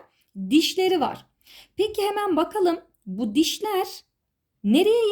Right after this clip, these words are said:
yerleşiyor arkadaşlar? Kasnağın çevresine yerleşiyor.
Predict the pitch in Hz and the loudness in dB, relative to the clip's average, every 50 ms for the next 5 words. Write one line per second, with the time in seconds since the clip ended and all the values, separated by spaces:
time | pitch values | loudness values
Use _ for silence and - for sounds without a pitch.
0 | 392 359 330 294 262 247 254 - - 254 233 214 214 214 240 208 202 196 196 - | 2 2 2 2 0 0 -2 -4 -2 -2 0 0 -2 -4 -2 -2 -2 -2 -4 -4
1 | - 247 294 359 508 - - - _ _ _ _ _ _ _ _ _ _ _ _ | -4 -4 -4 -4 -4 -8 -12 -18 _ _ _ _ _ _ _ _ _ _ _ _
2 | _ _ _ - - - 370 403 403 - - 349 349 330 330 339 381 480 554 - | _ _ _ -12 -4 -2 -2 -2 -2 -4 -2 0 0 2 2 0 0 -2 -6 -12
3 | _ - - - - - 220 240 262 269 269 277 311 320 311 320 - 330 320 349 | _ -8 -8 -6 -4 -2 0 0 0 0 0 2 2 2 2 0 0 0 0 2
4 | 392 392 381 339 302 262 226 202 196 190 - - 185 180 - | 4 4 4 4 4 2 0 0 -4 -4 -6 -6 -8 -8 -10